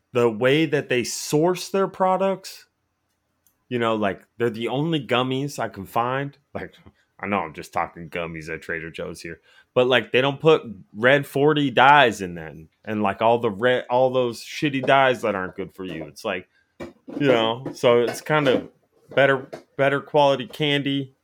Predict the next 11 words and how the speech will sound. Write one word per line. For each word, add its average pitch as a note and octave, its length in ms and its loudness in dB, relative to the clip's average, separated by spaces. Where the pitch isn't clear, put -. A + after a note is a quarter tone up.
<laughs> - 560 -6
These, C#3 380 0
these, B2+ 320 0
<laughs> - 1500 -6
they C3+ 120 2
source C#3+ 680 -2
everything C3 600 2
pretty C3 340 -4
solid. A2 760 -4
Oh, B2 260 2
but G#2 380 -2